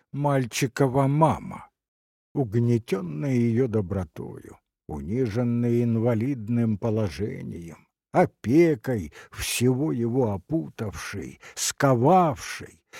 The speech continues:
не желая смиряться со своей участью, мальчик крикнул однажды: «Навязалась на мою голову!» и сиганул с отчаяния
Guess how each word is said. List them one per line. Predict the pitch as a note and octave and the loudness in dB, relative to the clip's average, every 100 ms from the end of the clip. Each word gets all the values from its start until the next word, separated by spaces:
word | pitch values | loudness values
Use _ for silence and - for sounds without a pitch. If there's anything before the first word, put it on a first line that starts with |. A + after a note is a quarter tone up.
| - | -10
не | G#2+ G2+ A#2 | -2 2 4
желая | A2 C3 C#3+ C#3+ C3+ | 4 2 2 2 0
смиряться | - A#2 A#2 A#2+ D#3 B2+ - - A#2+ | -2 0 2 2 0 -2 -6 -4 -4
со | - A#2+ | -4 -6
своей | - A2 B2 B2 B2+ A#2 - - _ | -6 -4 -2 0 0 0 -4 -14 _
участью, | F3+ G3 - F3 C#3 - E3 F3 E3+ - _ _ | 0 0 -2 -4 -6 -8 -4 0 0 -2 _ _
мальчик | - - F2 - - - D#3 A#2+ - | -10 -4 -4 -6 -8 -2 -2 -4 -2
крикнул | C#3+ F#3+ - _ C#3 D3+ D3+ | 2 2 0 _ -4 -2 -2
однажды: | C#3+ F#2+ G3+ E3+ C3 G#2 B2+ D3+ G#2+ - - | -2 -4 -2 -2 -4 -4 0 0 0 -8 -16
«Навязалась | C2 D3+ G3+ G#3 G3+ F#3+ G2+ D#3+ G3 G3 F3+ E3 D3+ - D3 | -10 -4 -2 0 -2 -4 -6 -4 -2 -2 -2 -2 -2 -6 -4
на | D#3+ | 0
мою | D#3 D3+ D3+ C#3+ | 2 2 2 2
голову!» | E3 A#3 G#3+ F3+ E3 E3+ C#3+ G2+ _ _ - | 2 4 4 2 0 0 -2 -4 _ _ 0
и | G#3+ | 0
сиганул | C#3+ - F3 D3+ C#3+ C#3+ G3+ A#3+ G#3+ C#3+ | 0 0 2 2 2 0 -2 -4 -4 -8
с | - - | -10 -4
отчаяния | C#3 - - - F3+ C#3+ B2 B2 A2+ G#2 A#2+ F#2 | -4 -4 -8 -2 -2 0 -2 -2 -2 0 -2 -4